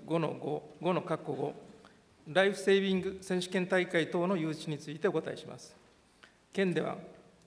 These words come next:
温暖な気候等の優位性を生かして、キャンプ、合宿等のスポーツコンベンションの誘致に取り組むとともに、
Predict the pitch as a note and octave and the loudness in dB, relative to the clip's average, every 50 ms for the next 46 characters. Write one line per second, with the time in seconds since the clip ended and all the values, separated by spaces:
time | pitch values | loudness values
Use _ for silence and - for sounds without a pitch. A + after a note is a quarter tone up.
0 | - - - - - E3 F#3+ G3+ F#3 F#3+ F#3+ F#3+ F#3 F#3 F#3 - - - F#3+ F3+ | -20 -20 -18 -4 -2 0 2 4 4 4 4 4 2 0 0 -4 -2 0 2 2
1 | F3+ F3+ - F3 F3 E3+ D#3+ D3+ E3+ F#3 F#3+ F3+ F#3+ - F#3+ F3+ F3 E3+ F3 D#3 | 2 2 2 2 2 2 2 2 0 0 -2 -2 0 2 2 4 4 4 2 0
2 | D3 - - - D3+ D#3 - - - - - - G3+ F3+ D#3+ G3 E3+ E3 - - | 0 0 -2 -4 -4 -4 -4 -8 -14 -6 0 2 2 4 2 0 -4 -8 -6 -4
3 | D#3 D#3+ D3+ - - - - - - F3+ E3 E3 E3+ D#3+ E3 - - F#3+ F#3 F3+ | -2 -2 -2 -4 -6 -8 -8 -2 2 2 4 4 2 0 -2 -2 0 0 0 0
4 | F#3 - G3 F#3 F3+ F3+ F#3+ G3+ F#3+ F#3+ F#3 D3+ D3 C#3+ D#3 F#3+ G3+ G3 G3 D#3 | 0 0 0 2 4 4 4 2 2 0 -2 -2 -2 0 0 0 0 0 -2 -4
5 | C3+ - - D3 D#3+ D#3 - E3+ D#3+ - C3+ - E3+ D#3 C#3+ - C#3+ | -4 -4 -4 -4 -4 -4 -2 -4 -4 -4 -4 -2 -2 -2 -2 -4 -6